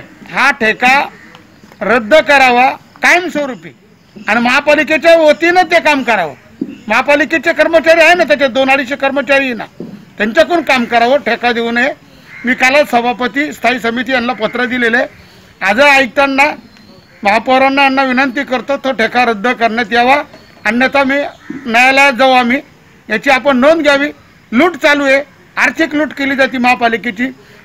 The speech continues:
जनतेच्या पैशाची आर्थिक लूट केली जाते कोणत्याही प्रकारे. ते फक्त जगण्याचं एक साधन ठेकेदाराला आणि अधिकाऱ्यांच्या जगण्यासाठी केलेलं आहे ते.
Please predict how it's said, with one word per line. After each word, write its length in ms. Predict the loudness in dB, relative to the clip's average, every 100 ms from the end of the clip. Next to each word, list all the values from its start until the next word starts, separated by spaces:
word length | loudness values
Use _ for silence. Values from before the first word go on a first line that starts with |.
| -4
जनतेच्या 440 | -2 0 0 2 2
पैशाची 380 | 2 2 0 2
आर्थिक 320 | 2 -2 -4
लूट 200 | -8 -6
केली 220 | -6 -2
जाते 520 | -2 -2 -4 -6 -20 -20 -20 -12 0
कोणत्याही 400 | 0 4 4 4
प्रकारे. 420 | 2 2 0 0
ते 180 | -2 -2
फक्त 220 | 0 0
जगण्याचं 560 | 2 2 2 2 4
एक 140 | 4 4
साधन 360 | 0 0 0
ठेकेदाराला 600 | -2 -2 0 0 0 2 0 0 -12 -20 -20 -12
आणि 100 | -2 0
अधिकाऱ्यांच्या 720 | 2 0 0 0 0 2 2 2
जगण्यासाठी 640 | 0 2 2 2 0 -2
केलेलं 340 | 0 -2 0
आहे 80 | -2
ते. 200 | -4